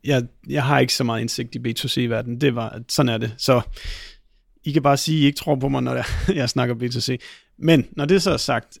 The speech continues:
øh, nu, man kan sige, vi kan starte med forskellene. Øh, i B to C, jamen der er det et individ, og individets handlinger, man forsøger at beskrive.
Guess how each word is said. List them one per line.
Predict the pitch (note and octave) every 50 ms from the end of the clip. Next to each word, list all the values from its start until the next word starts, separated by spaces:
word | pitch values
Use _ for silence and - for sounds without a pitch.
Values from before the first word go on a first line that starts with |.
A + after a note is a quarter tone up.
| _ -
øh, | C3 B2+ A#2+ A#2 A2+ A#2 A2+ A2+ A2 A2+ A2 A2 - - - - _ _ _ _ - - - - - - - _ _ _ _ _ _ _ _
nu, | A2 - D#3 D#3+ E3+ F3+
man | F3+ - D3 C#3+
kan | C3+ C3
sige, | B2+ D#3+ D3 -
vi | C#3
kan | C#3 -
starte | - - E3 F3 F3
med | F3
forskellene. | D#3 - D3+ D3 D3 - - - C3+ A#2 A#2 - G#2+ A2+ B2 A#2+ - - -
Øh, | D3 C3 B2 B2 B2 B2 A#2+ A#2+ A#2 - - - -
i | D3 C3+
B | - C#3+ C3+ C3
to | - C3
C, | - - G3 G#3 G3 - - _ _ _ _ _ _ _ _ _ _ _ _ _ _ -
jamen | D#3 D3 C#3+
der | E3+
er | F3
det | E3+ C#3+
et | C3+ -
individ, | - D3 C#3+ C3+ C#3 C3+ B2+ E3 F#3 G3 - - A#2+ - -
og | C#3+ C3
individets | B2+ B2+ A#2 - C#3+ C3+ C3+ C#3 D#3+ D#3 C3+ -
handlinger, | - C3+ B2+ C#3 D3 C#3+ C3 B2
man | A#2 A#2 A2+ A#2
forsøger | - - - - D3 C#3 B2 A2+
at | A2+
beskrive. | A2+ G#2+ - - - C3+ B2+ A#2+ A#2